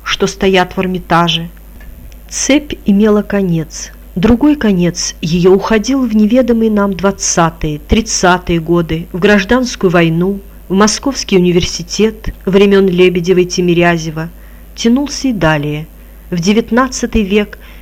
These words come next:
и даже в восемнадцатый, во времена Екатерины. Он был живым,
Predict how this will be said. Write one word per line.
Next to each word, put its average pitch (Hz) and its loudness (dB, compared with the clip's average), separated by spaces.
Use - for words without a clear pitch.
и 214 2
даже 247 2
в 226 -4
восемнадцатый, 170 -2
во 175 0
времена 175 2
Екатерины. 160 -4
Он 226 2
был 247 4
живым, 226 0